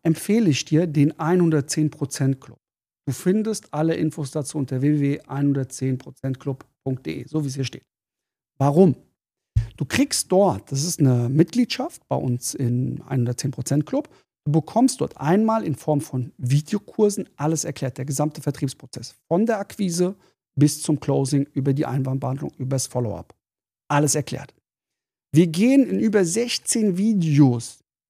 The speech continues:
auf Verhaltensweisen und Glaubenssätzen ein. Dort gibt es Arbeitsblätter, die du ausarbeiten kannst, damit du erstmal eine gute Selbstreflexion bekommst und du kriegst auch die individuellen direkten Lösungen.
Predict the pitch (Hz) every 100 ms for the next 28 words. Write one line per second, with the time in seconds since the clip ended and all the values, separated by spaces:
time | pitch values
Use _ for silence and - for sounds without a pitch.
0 | _ _ _ _ - 160 160 - 156 165
1 | 208 - 202 - 196 185 190 180 - 170
2 | 190 208 180 - 120 - - - - _
3 | _ _ _ _ - 160 - 208 - 196
4 | - - - 180 220 196 156 - - 135
5 | - 110 - _ _ _ _ 165 156 165
6 | - 196 208 - 147 117 120 139 - 147
7 | 208 - 151 175 185 170 175 190 - 175
8 | 170 151 185 165 139 190 - - 135 139
9 | - 131 131 143 165 - 175 185 190 -
10 | 180 - 165 - - - 196 185 175 175
11 | 165 165 160 160 147 147 127 117